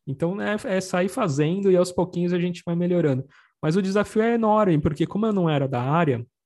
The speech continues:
e o meu podcast é de entrevista, o maior desafio é, é conseguir os primeiros convidados, né? Porque, como eu disse, eu não era do setor, eu não tinha contatos, amigos muito na área, assim. Então,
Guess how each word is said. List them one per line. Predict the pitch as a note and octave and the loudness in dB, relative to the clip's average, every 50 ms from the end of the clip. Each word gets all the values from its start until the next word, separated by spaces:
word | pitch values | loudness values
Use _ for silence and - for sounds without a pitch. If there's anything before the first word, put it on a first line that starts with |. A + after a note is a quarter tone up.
| _ _ _ _ | _ _ _ _
e | - D3+ D3 | 0 2 4
o | |
meu | C#3 D3+ D#3+ | 4 4 2
podcast | D#3 - D#3+ D3+ C#3+ - - - C#3+ C3+ C3 - - | 2 2 0 0 0 -2 -2 0 2 2 2 0 -2
é | C#3 | -2
de | B2 C3+ C#3 | 0 0 0
entrevista, | C#3 C#3 C#3 - B2+ A#2+ A2+ A2 A#2+ C#3+ F3 F3 F3 - - C3 - _ _ _ _ _ _ _ - | 0 0 -2 -2 -2 -2 -2 0 -2 -2 -2 -2 -4 -6 -10 -10 -10 _ _ _ _ _ _ _ -8
o | C3+ | -4
maior | C3 C3+ C#3+ D#3 E3+ | -2 0 2 0 0
desafio | D#3+ D3 - F3+ D#3 D3 - - - D#3 E3+ F3+ F#3+ F#3+ | -2 -2 -2 0 0 -2 -2 -4 -2 0 0 0 0 -2
é, | F#3+ F#3+ F#3 F#3 F3+ F3 D#3+ - - D#3 D3+ D3+ | -4 -4 -4 -4 -4 -4 -6 -6 -8 -8 -6 -8
é | D3 - _ _ _ | -8 -10 _ _ _
conseguir | - E3+ E3+ - F#3 E3 G3 | -6 -6 -4 -4 -6 -4 -2
os | A#3 A3+ | -4 -4
primeiros | - - E3+ D#3 D#3 D3 C#3+ C#3+ | -2 -2 0 2 2 2 0 0
convidados, | - - D3 C#3 C3+ C#3 C#3 B2+ A#2+ A#2+ A#2+ A#2 A2+ B2 B2+ C#3+ | -2 0 0 2 2 2 0 0 -2 -2 -4 -8 -8 -8 -4 -2
né? | C#3 C#3 C3+ | -2 0 -2
Porque, | C#3 - - - - D3 C#3+ | -2 -6 -10 -8 -6 -6 -4
como | C#3+ - E3+ | -2 0 0
eu | F3+ E3+ D#3 | 2 2 2
disse, | C#3 C#3 B2+ B2 - | 2 2 0 0 -2
eu | C3+ C3 | -2 -2
não | C3+ C#3 | 0 0
era | D3 D3+ D3+ C#3+ | 0 0 0 -2
do | C3+ | -4
setor, | - - - A#2 - - - C#3 D3 D#3+ D#3+ E3 - - _ _ _ _ _ _ | -6 -6 -6 -8 -4 0 2 4 4 6 4 4 2 -2 _ _ _ _ _ _
eu | - D3 | -6 -2
não | C#3 C#3+ D3 | 0 2 2
tinha | D3 - - E3 D#3+ D#3 | 0 0 0 0 0 0
contatos, | - - C3+ B2+ B2+ - B2+ C3 C#3 C#3 C3+ C3+ - - B2+ C3+ | 0 0 -2 0 0 -2 -2 -2 0 -2 -2 -4 -4 -4 -2 -2
amigos | B2 B2+ C3 C3+ C#3 C3+ C#3 C3 B2+ C3+ | -2 0 0 0 0 2 0 0 0 0
muito | C3 C3 C3 - C3+ | -2 -2 -2 -4 -6
na | C3 B2+ B2 | -8 -6 -6
área, | C3 C3+ C3+ C#3 C3+ C3 C3 B2 | -4 -4 -2 -2 -2 -2 -4 -4
assim. | - - - A#2+ | -6 -8 -8 -6
Então, | A#2+ A#2+ - C#3 D3+ D#3 | -6 -2 0 0 0 -2